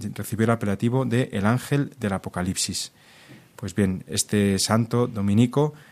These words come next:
un gran ejemplo de, de predicación y de anuncio del Evangelio, será celebrado el cinco de abril.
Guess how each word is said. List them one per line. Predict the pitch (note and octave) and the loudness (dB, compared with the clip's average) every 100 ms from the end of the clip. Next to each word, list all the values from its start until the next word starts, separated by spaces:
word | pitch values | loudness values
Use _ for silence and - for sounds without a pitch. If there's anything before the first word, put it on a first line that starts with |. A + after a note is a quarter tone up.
| C3+ | -10
un | A2 G#2 | -4 -2
gran | G#2 G#2 | 0 0
ejemplo | A2+ G#2+ A#2 A#2+ A#2+ C3+ A2 | -2 0 2 2 2 0 0
de, | G#2 G2 F#2+ F#2+ - | -2 -2 -2 -4 -6
de | G2 F#2+ - F#2 | -6 -4 -6 -4
predicación | F#2+ F#2+ G2 - B2+ | -2 -2 -2 2 4
y | B2+ | 4
de | G#2 | 4
anuncio | A2 - A2+ | 2 2 0
del | G2+ | 0
Evangelio, | F#2 - A#2+ C3 | -2 0 0 0
será | - G2+ | 0 -4
celebrado | - G2 G2+ G#2 | -2 -2 2 2
el | G2 | 0
cinco | - G#2+ G2+ | 0 0 0
de | |
abril. | F2+ F2 F2+ | -4 -6 -8